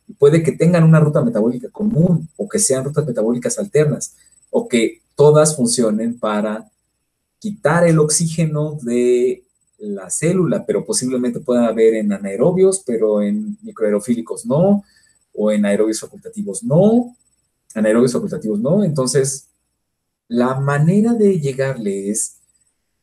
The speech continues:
revisar el artículo, ver cómo las clasifican y ver si hay un componente funcional, si hay un componente estructural,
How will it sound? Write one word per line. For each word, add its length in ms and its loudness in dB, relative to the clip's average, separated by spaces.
revisar 640 2
el 100 2
artículo, 880 -4
ver 460 4
cómo 260 2
las 180 0
clasifican 800 -10
y 220 4
ver 320 6
si 240 -2
hay 140 -4
un 120 -2
componente 520 -10
funcional, 720 -6
si 120 -8
hay 60 -2
un 160 -2
componente 500 -12
estructural, 840 -6